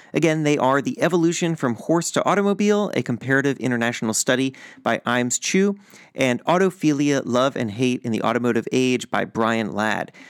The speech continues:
We'll have links to both of them, as well as to a lot of the articles referenced in this episode at our website, pessimists dot co. That is P E S S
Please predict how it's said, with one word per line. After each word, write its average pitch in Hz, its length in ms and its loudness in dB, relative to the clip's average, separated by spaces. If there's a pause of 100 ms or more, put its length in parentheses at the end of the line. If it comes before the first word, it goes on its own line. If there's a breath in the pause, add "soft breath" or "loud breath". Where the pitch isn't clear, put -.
(220 loud breath)
We'll 175 140 2
have 180 140 0
links 170 240 0
to 147 100 0
both 190 240 0
of 175 80 -4
them, 120 280 0
as 135 140 -2
well 143 180 2
as 151 100 -2
to 156 120 0
a - 20 4
lot 120 200 2
of 127 40 -4
the 127 120 -2
articles 120 420 -2
referenced 147 360 -2
in 127 80 0
this 127 140 -2
episode 120 520 0
at 120 100 0
our 110 100 0
website, 156 460 0 (160)
pessimists - 640 -2
dot - 320 -4
co. 147 460 2 (240 loud breath)
That - 120 0
is 113 120 -2
P 139 400 -4
E - 80 -6
S 123 240 -2
S 107 260 -2